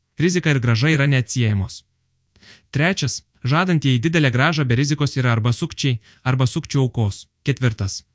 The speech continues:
Venkite emocijų, vadovaukitės logika, adrenalino ieškokite kitur. Penktas. Investavimo procesas turi būti lėtas ir nuobodus. Šeštas. Kantrybė, drausmė ir disciplina yra svarbiau už sėkmę.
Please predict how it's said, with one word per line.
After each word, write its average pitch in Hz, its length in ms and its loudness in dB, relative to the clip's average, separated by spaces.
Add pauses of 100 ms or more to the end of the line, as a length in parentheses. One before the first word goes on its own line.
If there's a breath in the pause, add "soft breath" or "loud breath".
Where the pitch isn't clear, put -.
(180)
Venkite 151 400 0
emocijų, 135 540 0 (240)
vadovaukitės 117 760 0
logika, 110 480 -2 (160)
adrenalino 120 580 2
ieškokite 139 600 0
kitur. 110 340 -2 (320)
Penktas. 104 480 -2 (240)
Investavimo 139 640 0
procesas 147 560 -2
turi 147 160 0
būti 127 300 0
lėtas 147 340 0
ir 131 80 0
nuobodus. 117 640 0 (760 loud breath)
Šeštas. - 600 -2 (300)
Kantrybė, 123 540 2 (200)
drausmė 123 520 2
ir 143 60 -4
disciplina 120 600 0
yra 143 100 2
svarbiau 120 400 0
už 120 140 -2
sėkmę. 101 400 -2